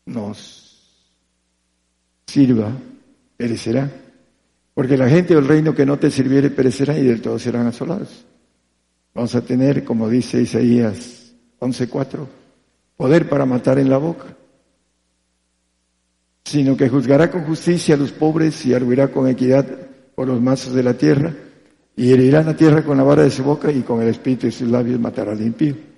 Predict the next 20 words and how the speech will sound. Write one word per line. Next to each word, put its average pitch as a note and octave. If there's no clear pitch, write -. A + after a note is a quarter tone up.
Vamos B2+
a G#2
tener A#2+
el A#2
gen E3+
guerrero A#2+
para A2+
no C3+
tener D3+
armas, C3+
sino A2+
nuestra A2+
boca A2+
va A#2
a A#2
tener B2
autoridad A#2+
sobre A#2
las A2+
gentes. -